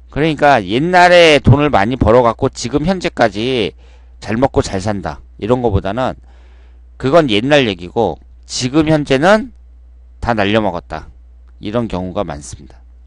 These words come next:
극신약한 사주의 경우에. 그러니까 이분은 그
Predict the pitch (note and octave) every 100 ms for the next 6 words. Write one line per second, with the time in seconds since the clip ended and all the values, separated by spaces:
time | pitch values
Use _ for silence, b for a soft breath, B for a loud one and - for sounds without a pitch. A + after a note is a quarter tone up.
0 | - - - - - D3+ C#3+ A#2+ A#2 G2+
1 | G2+ - F#2 E2+ D#2+ D2 D2+ - b b
2 | b b b - D#3 D#3 C#3 A2+ A2+ A#2+
3 | A2 F2 - - - - - - - -
4 | - - - - - - - b b b
5 | b b b b b b b - - -
6 | G#2+ G#2 G2 F2+ E2+ D2 A#1+ - -